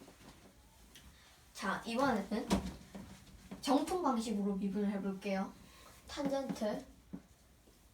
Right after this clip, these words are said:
이번에도 당연히 합공식 바로 쓸게요. 일러스 그냥 델타 X로 쓸게요. 탄젠트 델타 X는 델타 X에 마찬가지로.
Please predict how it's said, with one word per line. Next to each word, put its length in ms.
이번에도 420
당연히 480
합공식 500
바로 220
쓸게요. 600
일러스 560
그냥 220
델타 360
X로 260
쓸게요. 720
탄젠트 460
델타 360
X는 360
델타 320
X에 360
마찬가지로. 800